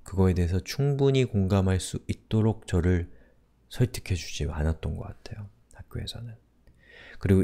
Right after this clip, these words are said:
이러한 것들이, 이러한 기본적이면서도 이것만으로도 정말 많은 일을 할 수 있는 이러한 도구들이 충분히 저의,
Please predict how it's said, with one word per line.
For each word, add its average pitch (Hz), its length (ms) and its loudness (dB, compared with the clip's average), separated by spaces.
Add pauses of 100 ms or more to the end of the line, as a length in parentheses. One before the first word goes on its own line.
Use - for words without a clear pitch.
이러한 120 420 6
것들이, 92 520 0 (560)
이러한 110 380 6
기본적이면서도 104 1400 4 (600)
이것만으로도 110 800 6
정말 127 540 2
많은 104 320 2
일을 92 160 2
할 87 100 2
수 - 180 -6
있는 85 380 0
이러한 90 520 0
도구들이 98 920 0 (440)
충분히 139 920 0 (280)
저의, 95 600 4